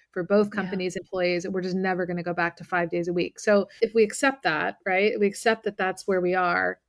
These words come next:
Speaker 1: And that doesn't mean hybrid's not gonna work. Hybrid definitely works. And I actually think hybrid is the right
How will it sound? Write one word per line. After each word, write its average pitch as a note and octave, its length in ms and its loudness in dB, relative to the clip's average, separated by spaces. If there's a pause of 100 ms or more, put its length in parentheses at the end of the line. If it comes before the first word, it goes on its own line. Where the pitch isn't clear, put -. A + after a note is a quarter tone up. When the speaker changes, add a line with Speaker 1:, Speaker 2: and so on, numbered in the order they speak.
(140)
Speaker 1:
And A3+ 160 2
that C#4 120 2
doesn't C#4+ 220 2
mean A#3 140 0
hybrid's G#3+ 480 2
not F#3+ 180 -2
gonna F3+ 180 -4
work. - 300 -2
Hybrid A#3 420 2
definitely G#3 300 0
works. F#3+ 300 -2
And F#3 80 -2
I - 20 2
actually G#3 300 0
think G3+ 160 0
hybrid F#3 360 0
is E3+ 140 -2
the F3+ 100 -2
right F3+ 380 0